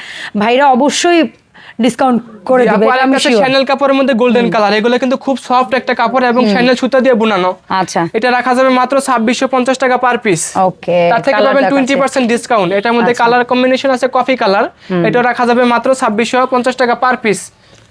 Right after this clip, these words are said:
Speaker 2: সি গ্রিনের মধ্যে আপু দেখেন, খুব সুন্দর একটা কালার, এটা কিন্তু হালকা এক কালারের মধ্যে টেক্সচার আছে, যদিও
Speaker 1: আচ্ছা।
Speaker 2: টেক্সচারটা আপনি কাছ
Speaker 1: টেক্সচারটা
Speaker 2: থেকে
Speaker 1: দূর থেকে বোঝা যায় কিনা জানি না, but আমরা চেষ্টা করি একটু কাছে কাছে
Speaker 2: আচ্ছা।
Speaker 1: এনে দেখানোর
Speaker 2: জি, জি।
Speaker 1: জন্য।
Speaker 2: এটা রাখা যাবে মাত্র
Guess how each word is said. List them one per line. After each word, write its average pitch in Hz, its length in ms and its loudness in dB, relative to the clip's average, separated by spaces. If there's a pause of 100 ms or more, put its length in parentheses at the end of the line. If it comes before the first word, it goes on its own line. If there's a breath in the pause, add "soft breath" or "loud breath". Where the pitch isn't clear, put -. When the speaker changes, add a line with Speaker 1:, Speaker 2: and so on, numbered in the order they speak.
(360 soft breath)
Speaker 2:
সি 240 200 0
গ্রিনের 277 340 2
মধ্যে 269 240 2
আপু 262 280 0
দেখেন, 233 260 -2
খুব 240 140 -6
সুন্দর 240 260 -2
একটা 240 160 -2
কালার, 240 220 0
এটা 240 120 -2
কিন্তু 247 220 0
হালকা 233 440 0
এক 247 100 -4
কালারের 277 220 0
মধ্যে 269 120 0
টেক্সচার 269 420 -2
আছে, 208 220 0
যদিও 233 520 -2
Speaker 1:
আচ্ছা। - 20 2
Speaker 2:
টেক্সচারটা 247 440 0
আপনি 254 140 0
কাছ 339 100 2
Speaker 1:
টেক্সচারটা 370 280 0
Speaker 2:
থেকে 330 100 2
Speaker 1:
দূর 339 160 2
থেকে 339 240 0
বোঝা 330 300 2
যায় 330 120 2
কিনা 339 200 2
জানি 302 220 2
না, 269 80 2
but 269 180 2
আমরা 277 200 4
চেষ্টা 294 320 0
করি 294 160 0
একটু 285 180 0
কাছে 247 300 -2
কাছে 269 140 0
Speaker 2:
আচ্ছা। 269 100 0
Speaker 1:
এনে 262 200 2
দেখানোর 226 380 0
Speaker 2:
জি, 226 40 0
জি। 185 60 -2
Speaker 1:
জন্য। 214 300 0 (160)
Speaker 2:
এটা 233 180 -2
রাখা 254 200 -2
যাবে 262 180 2
মাত্র 254 460 0